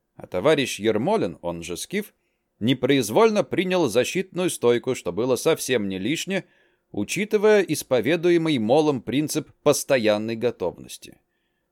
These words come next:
Слишком официально. Тут взбучкой не отделаться, опуская руки, подумал Скиф, совершенно не представляя, в чём его вина.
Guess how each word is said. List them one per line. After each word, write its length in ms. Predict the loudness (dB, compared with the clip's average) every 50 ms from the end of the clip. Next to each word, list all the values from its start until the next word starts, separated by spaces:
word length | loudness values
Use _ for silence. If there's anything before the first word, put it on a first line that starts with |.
| _ _
Слишком 640 | -14 -14 -10 -6 -4 -4 -4 -6 -6 -6 -6 -6 -6 -8
официально. 720 | -10 -10 -10 -12 -10 -8 -8 -8 -8 -8 -14 -20 -20 _ _ _ _ _ _ _ _ _ _ _
Тут 220 | -8 -8 -6 -6
взбучкой 640 | -6 -8 -6 -6 -2 0 0 0 0 -2 -6 -4 -2
не 120 | 0 2
отделаться, 720 | 2 0 0 0 0 0 0 0 0 -2 -2 -6 -6 -6 -8 _ _ _ _
опуская 640 | -20 -18 -14 -12 -12 -10 -6 -2 0 2 4 4 4
руки, 260 | 2 2 -2 -2 -4 -4
подумал 500 | -2 -2 -2 -2 -2 -2 -2 -4 -4 -6
Скиф, 340 | -8 -8 -6 -6 -6 -6
совершенно 640 | -6 -6 -4 -4 -4 -4 -6 -6 -4 -2 -2 -2 -2 -6
не 160 | -4 -6 -6
представляя, 640 | -4 -6 -6 -6 -6 -4 -4 -4 -2 0 2 2 0
в 60 | 0
чём 200 | -2 -4 -4 -4
его 260 | -2 -2 0 0 0
вина. 340 | 0 0 0 -2 -4 -6 -8